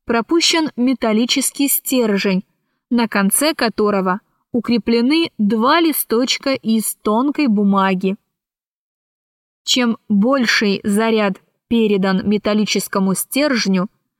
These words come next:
тем на больший угол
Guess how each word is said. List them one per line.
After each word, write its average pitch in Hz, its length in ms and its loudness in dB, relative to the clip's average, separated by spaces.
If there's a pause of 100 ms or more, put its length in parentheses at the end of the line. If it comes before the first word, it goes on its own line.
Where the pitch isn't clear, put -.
(360)
тем 302 360 0
на 240 360 2
больший 226 800 2
угол 220 480 0